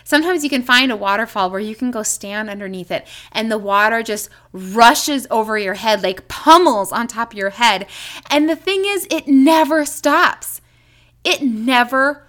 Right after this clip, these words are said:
stops. You could stand there all day, all week, all month,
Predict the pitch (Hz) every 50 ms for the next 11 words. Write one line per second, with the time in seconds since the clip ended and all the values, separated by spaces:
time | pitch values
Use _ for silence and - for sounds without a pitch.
0 | _ - - - - - - - 285 254 - 80 - - - - - - - _
1 | _ 285 311 - 339 302 - - - 285 262 262 254 254 240 - - 254 269 262
2 | 262 269 240 214 190 160 143 - - - - _ _ - 233 240 262 294 247 262
3 | 233 175 120 - - _ - _ _ _ - - 269 302 294 277 269 208 175 160
4 | -